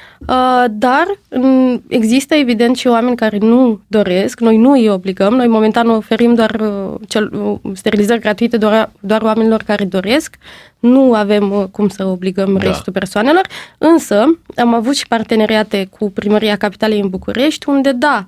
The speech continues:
Speaker 1: uh, reticența a fost foarte mare în momentul în care au implementat, uh,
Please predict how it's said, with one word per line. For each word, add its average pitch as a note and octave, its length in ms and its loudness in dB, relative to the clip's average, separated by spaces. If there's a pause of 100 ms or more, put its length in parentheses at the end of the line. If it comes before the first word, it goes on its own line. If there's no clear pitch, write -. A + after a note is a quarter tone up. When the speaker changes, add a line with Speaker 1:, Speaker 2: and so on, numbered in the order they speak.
Speaker 1:
uh, A3 100 -6 (180)
reticența A#3 540 -2
a - 20 0
fost C4+ 200 -2
foarte B3+ 260 -2
mare C4 220 2
în B3+ 80 0
momentul B3 320 0
în B3 60 0
care A#3 220 -2
au A3 260 0
implementat, G#3+ 640 -2
uh, G#3 80 -6